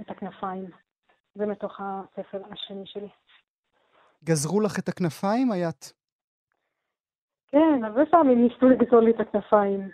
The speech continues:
Speaker 1: אה, כן, אבל כל פעם אני ככה מצמיחה כנפיים חדשות, חדשים, כאילו באמת.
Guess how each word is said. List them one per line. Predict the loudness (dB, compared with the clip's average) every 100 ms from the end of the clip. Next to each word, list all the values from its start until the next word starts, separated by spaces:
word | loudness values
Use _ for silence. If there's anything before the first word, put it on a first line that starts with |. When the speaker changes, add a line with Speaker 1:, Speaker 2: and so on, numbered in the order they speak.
| -18 -20 _ -12
Speaker 1:
אה, | -10 -8 -10 -10 -12 -12 -14 -16 -10
כן, | 0 0 0
אבל | -4
כל | -4 -2 2
פעם | 2
אני | 2
ככה | -4 -8 -8
מצמיחה | -8 -8 -8 -2 0 2 0 -2 -10 _ _
כנפיים | -8 -6 0 0 0
חדשות, | -4 -4 -4 -6 -6 -8
חדשים, | -18 -12 -8 -8 -8
כאילו | -10 -8
באמת. | -6 -6